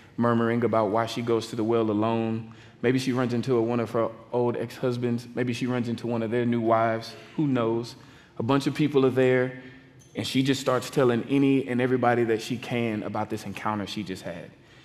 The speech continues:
"Y'all have to come with me to the well. I think I just met the Messiah." At first, they're skeptical. Like, "How could you be sure? How do you, how do you know?" And she's like, "Well, I've never met this man before. It's a Jewish guy.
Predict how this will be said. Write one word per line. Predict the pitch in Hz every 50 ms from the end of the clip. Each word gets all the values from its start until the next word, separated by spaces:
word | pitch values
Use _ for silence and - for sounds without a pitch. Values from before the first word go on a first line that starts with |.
| - - - - -
"Y'all | - 107 117 113 107
have | 98 - - 127 123 117 123 -
to | - 127
come | - - - 123 113
with | 107 101 -
me | 104 107 98
to | - - 107
the | 101 92
well. | 92 95 101 95 92 85 78 71 - - -
I | - -
think | - - - - 131 120 123
I | 123 113
just | 104 113 104 -
met | 113 107 104 -
the | 98
Messiah." | 98 98 92 - - 92 90 80 85 107 - - - _ - - - - - - - - - - - - -
At | - -
first, | - - 123 120 - -
they're | 104 92
skeptical. | - - - - 113 - - 104 90 - - -
Like, | 92 90 -
"How | - 156
could | 165 160 160
you | 170
be | 160 165
sure? | 151 - - 147 165 160 143 110
How | 104 131
do | 143 160
you, | 160 156 156 151 - - - - -
how | - 185
do | 190
you | 180 175
know?" | 170 170 165 165 165 160 139 101 90 90 - - - - - - - - - - - - - _ - - - - -
And | - 110
she's | - 127 120
like, | 117 107 101 -
"Well, | 95 113 120 113 110 - - - -
I've | 110 135 143
never | 143 147 147 147 143 147
met | 139 143 139 139 -
this | 127 107 110
man | 110 107 98 95
before. | 90 90 - - 98 92 85 82 82 -
It's | - -
a | 123 113
Jewish | 113 123 131 127 127 120
guy. | 131 127 120 117 117 113 117